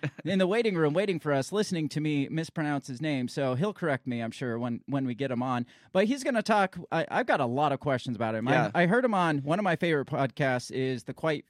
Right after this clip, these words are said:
Speaker 2: Frankly podcast.
Speaker 1: Yeah.
Speaker 2: I listen to that regularly, not
Speaker 1: Yeah.
Speaker 2: every night, but, but
Speaker 1: Yeah.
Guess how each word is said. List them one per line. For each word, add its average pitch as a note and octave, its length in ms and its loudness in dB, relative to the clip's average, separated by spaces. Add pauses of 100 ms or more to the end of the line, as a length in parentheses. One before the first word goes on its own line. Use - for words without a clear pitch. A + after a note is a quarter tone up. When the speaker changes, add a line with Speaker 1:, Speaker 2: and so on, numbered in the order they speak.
Speaker 2:
Frankly D3 340 -2
podcast. A#2+ 440 -2
Speaker 1:
Yeah. A2 100 0
Speaker 2:
I G#3 60 0
listen E3 260 -2
to - 80 -10
that B2 220 -2 (580)
regularly, A2 560 0
not A3 260 2
Speaker 1:
Yeah. F#3 60 4
Speaker 2:
every E3 220 2
night, B2 280 0
but, A#2+ 240 -4 (160)
but C3+ 180 -4 (420)
Speaker 1:
Yeah. G#2+ 200 -2